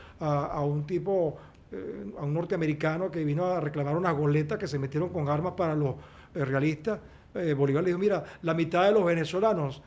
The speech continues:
han muerto luchando por la independencia y la otra mitad está desesperado por hacer lo mismo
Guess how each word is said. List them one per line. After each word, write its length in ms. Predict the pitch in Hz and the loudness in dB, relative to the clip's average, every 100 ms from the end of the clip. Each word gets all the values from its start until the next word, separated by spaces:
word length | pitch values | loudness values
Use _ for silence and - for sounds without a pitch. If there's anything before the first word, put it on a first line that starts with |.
| - | -4
han 160 | - 185 | 0 2
muerto 320 | 202 214 208 | 4 2 2
luchando 400 | 151 147 151 180 | 0 0 0 0
por 140 | 190 175 | -2 -2
la 60 | |
independencia 600 | 156 170 185 131 107 - | -2 -4 -4 -4 -6 -10
y 60 | - | -2
la 80 | 156 | 2
otra 200 | 175 214 | 2 2
mitad 240 | 208 220 | 2 0
está 240 | 208 208 190 - - - | 0 0 -2 -6 -18 -2
desesperado 600 | 190 190 208 220 208 220 | 0 4 4 8 10 10
por 120 | 180 | 8
hacer 220 | 156 170 180 | 6 6 6
lo 80 | |
mismo 480 | 208 190 127 170 - | 8 6 4 0 -2